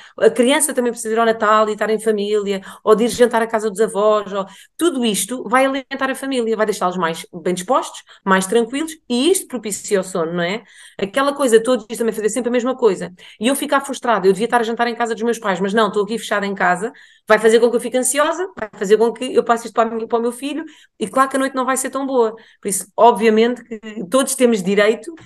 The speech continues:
e, e mais, temos a obrigação de, de ir fazendo, hum, alterações na rotina e abrir exceções.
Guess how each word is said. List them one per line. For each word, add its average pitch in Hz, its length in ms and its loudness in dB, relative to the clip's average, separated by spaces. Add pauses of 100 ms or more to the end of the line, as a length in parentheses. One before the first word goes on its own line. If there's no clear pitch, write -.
(240)
e, 220 180 -8
e 240 40 -2
mais, 233 160 4
temos 220 180 2
a 240 60 8
obrigação 240 800 0
de, 202 160 -8
de 185 100 -4
ir 226 60 -2
fazendo, 233 680 0
hum, 208 540 -2
alterações 214 520 0
na 214 120 0
rotina 220 400 -2
e 202 160 0
abrir 190 160 -4
exceções. 170 520 -10